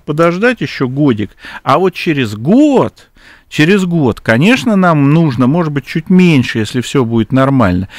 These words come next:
Через год нам надо ходи-, э, выходить, конечно, с большой программой мирного регулирования, мир доверия на, на Ближнем Востоке, выступать в качестве площадки. А щас вполне там в Астане, а, м, вся эта оппозиция с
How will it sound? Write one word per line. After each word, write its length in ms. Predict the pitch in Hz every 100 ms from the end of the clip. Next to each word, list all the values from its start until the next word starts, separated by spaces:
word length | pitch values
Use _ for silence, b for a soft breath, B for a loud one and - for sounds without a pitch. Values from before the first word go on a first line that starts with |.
| B
Через 280 | - 151 175
год 200 | 247 294
нам 240 | 226 226
надо 220 | 208 208 170
ходи-, 320 | 160 151 156
э, 300 | 151 151 151
выходить, 460 | 151 156 170 185 214
конечно, 480 | - 143 180 - 139
с 60 |
большой 480 | 120 139 131 - 214
программой 720 | 220 156 123 135 170 170 151
мирного 480 | 139 156 170 147 123
регулирования, 880 | 120 113 127 165 226 220 190 170 156
мир 260 | 147 175 123
доверия 720 | 107 110 147 220 202 180 147 B B B -
на, 500 | 123 123 123 123 117
на 160 | 123 127
Ближнем 420 | 165 165 139 127
Востоке, 800 | 123 120 - 202 214 - 160 151 B B -
выступать 480 | 131 - 165 196 156
в 20 |
качестве 360 | - 117 - 117
площадки. 680 | 143 147 - 208 208 -
А 60 | 151
щас 200 | - 247
вполне 440 | - 175 170 214
там 240 | 208 143 127
в 40 |
Астане, 500 | 127 - 151 196 208 B B B -
а, 460 | 120 117 113 110
м, 920 | 107 107 107 104 104 104 104 101 98 92
вся 200 | - 160
эта 240 | 143 -
оппозиция 800 | 110 131 131 185 208 - 151 135
с 340 | - - 120